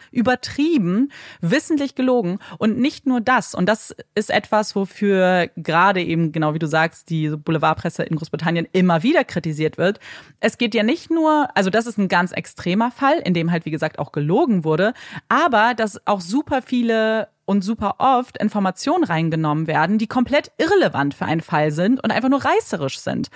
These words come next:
Und das hat man in dem Fall auch gehabt. So, ganz viele der Dinge waren nicht wahr, aber zum Teil auch einfach irrelevant. Es wurde nämlich zum Beispiel super viel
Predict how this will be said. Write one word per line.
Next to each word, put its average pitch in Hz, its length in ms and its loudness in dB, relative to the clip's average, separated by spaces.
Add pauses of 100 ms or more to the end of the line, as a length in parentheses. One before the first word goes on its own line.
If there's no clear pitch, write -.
(320)
Und 220 160 2
das 240 160 0
hat 269 100 -2
man 240 120 0
in 233 120 2
dem 240 140 2
Fall 247 140 -2
auch - 240 0
gehabt. 156 420 -2
So, 185 220 0 (480)
ganz 233 220 2
viele 226 180 2
der 202 100 0
Dinge 214 460 2 (320)
waren 175 340 2
nicht 170 240 -2
wahr, 233 440 4
aber 214 200 2 (160)
zum 226 240 0
Teil 226 220 0
auch - 100 0
einfach 190 320 -2
irrelevant. 160 560 0
Es 170 140 -4
wurde 226 160 2
nämlich 208 240 0
zum 202 140 -2
Beispiel 196 200 0
super 262 400 0
viel 240 440 0